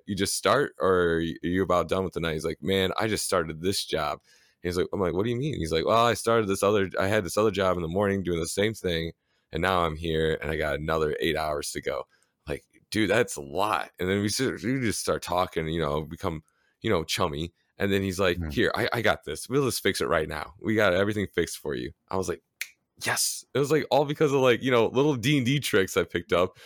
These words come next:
Speaker 1: how to talk to people, how to get them on your side. And, like, like, just talking to this person. And it, it was, it was awesome. By the time that my girlfriend came back to us,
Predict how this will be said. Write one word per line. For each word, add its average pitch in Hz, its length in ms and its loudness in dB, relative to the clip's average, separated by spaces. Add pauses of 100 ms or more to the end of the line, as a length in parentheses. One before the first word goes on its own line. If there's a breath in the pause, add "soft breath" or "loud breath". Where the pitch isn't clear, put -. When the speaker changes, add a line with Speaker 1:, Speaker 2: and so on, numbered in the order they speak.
(140 loud breath)
Speaker 1:
how 143 140 0
to 127 80 0
talk 117 280 2
to 117 100 -2
people, 92 280 0
how 104 160 2
to 123 60 0
get 110 180 2
them 104 180 2
on 90 140 2
your 104 140 2
side. 82 500 0 (460 soft breath)
And, 90 320 2
like, 90 340 2
like, 87 200 -2 (100)
just 92 220 -4
talking 101 380 -4
to 87 100 0
this 85 200 -2
person. 80 480 -6 (460)
And 82 280 0
it, 78 180 2
it 87 100 0
was, 85 220 -2
it - 40 -2
was 95 220 0
awesome. 92 320 0
By 92 120 4
the 101 100 2
time 123 440 -2
that 98 260 4
my 98 140 0
girlfriend 95 560 0
came 87 240 -2
back 90 320 -2
to 82 220 -4
us, 80 220 -4